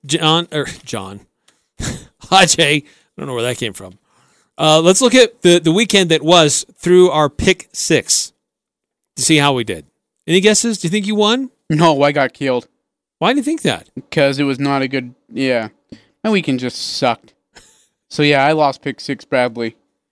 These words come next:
Speaker 1: All right, so the first one was Jordan Love passing yards at the Senior Bowl. This was way high, at one seventy-five and a half. Both of us took the under.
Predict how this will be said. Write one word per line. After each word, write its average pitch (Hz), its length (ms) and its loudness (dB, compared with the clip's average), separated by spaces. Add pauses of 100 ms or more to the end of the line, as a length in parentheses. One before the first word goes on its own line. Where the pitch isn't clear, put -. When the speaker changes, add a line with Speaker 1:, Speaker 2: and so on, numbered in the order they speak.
(340)
Speaker 1:
All 160 80 0
right, 165 180 4
so 175 120 4
the 165 100 0
first 240 260 4
one 214 160 4
was 180 200 4
Jordan 208 300 6
Love 175 240 2
passing 147 400 2
yards 135 240 -2
at 127 100 -8
the 117 80 -10
Senior 117 320 -8
Bowl. 101 260 -4
This 147 180 -2
was 120 360 -4
way 127 580 2
high, 90 460 -14
at - 120 -20
one 143 200 -4
seventy-five 127 640 -2
and 110 80 -10
a 101 60 -10
half. 104 420 -10 (120)
Both 165 180 2
of 151 40 -8
us 143 140 0
took 156 160 0
the 135 160 -4
under. 127 320 -2